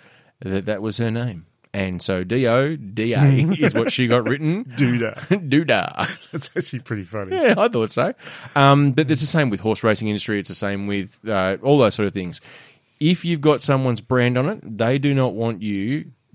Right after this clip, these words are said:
Speaker 1: to put boo-boo kitty fuck on there.
Speaker 2: No. No, you can't do it. So no sweary things.
Speaker 1: So I reckon there's a real live person at Coca-Cola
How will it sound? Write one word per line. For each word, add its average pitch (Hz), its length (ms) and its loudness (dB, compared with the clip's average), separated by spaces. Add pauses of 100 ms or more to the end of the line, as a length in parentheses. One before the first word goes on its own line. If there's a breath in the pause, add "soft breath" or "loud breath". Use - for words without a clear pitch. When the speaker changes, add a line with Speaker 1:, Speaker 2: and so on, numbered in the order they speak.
Speaker 1:
to 107 480 0 (480)
put 117 260 -2
boo-boo 107 360 2
kitty 101 220 -4
fuck 87 240 -10
on 87 140 -10
there. 80 200 -12 (180)
Speaker 2:
No. 120 320 2 (600)
No, 110 60 -6
you 98 100 -6
can't 92 220 -6
do 95 100 -6
it. - 100 -12
So - 120 -4
no 135 80 0
sweary 117 340 0
things. 85 260 -14
Speaker 1:
So 117 180 6
I 143 100 6
reckon 147 320 4
there's 110 160 0
a 107 60 2
real 120 300 4
live 107 340 2
person 107 340 0
at 98 80 -4
Coca-Cola 104 760 -2